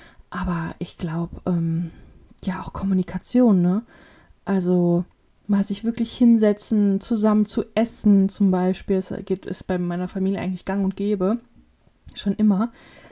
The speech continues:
Das Handy bleibt meistens aus am Tisch, dass man wirklich sagt, man unterhält sich über irgendein Thema oder, ja, spricht einfach, ne? Nach der Schule zum Beispiel immer diese Standardfrage,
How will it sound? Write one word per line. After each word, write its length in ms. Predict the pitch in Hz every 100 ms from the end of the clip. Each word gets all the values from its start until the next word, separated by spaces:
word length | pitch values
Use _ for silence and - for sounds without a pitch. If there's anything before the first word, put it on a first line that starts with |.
| -
Das 200 | 196 -
Handy 180 | 220 233
bleibt 220 | 202 190
meistens 420 | 196 196 - 185
aus 320 | - 190 277 -
am 140 | 277
Tisch, 440 | - 339 - - - _ - -
dass 160 | - 214
man 120 | 214
wirklich 280 | 214 220 202
sagt, 220 | 214 208
man 100 | 202
unterhält 520 | 214 269 214 226 214
sich 160 | 208 -
über 220 | 196 -
irgendein 380 | 233 254 254 226
Thema 540 | - 208 208 202 202 202 _ _ _ _ _ - -
oder, 400 | 208 190 185 180
ja, 200 | - 202
spricht 380 | 190 - 294 -
einfach, 320 | 175 175 175
ne? 100 | 185
Nach 220 | 214 208 196
der 80 |
Schule 240 | 196 285 285
zum 140 | -
Beispiel 260 | 175 180 -
immer 260 | 214 202 185 _ - - - _
diese 340 | 196 175 170 170 _ - _ _
Standardfrage, 800 | - 202 208 190 - 175 170 180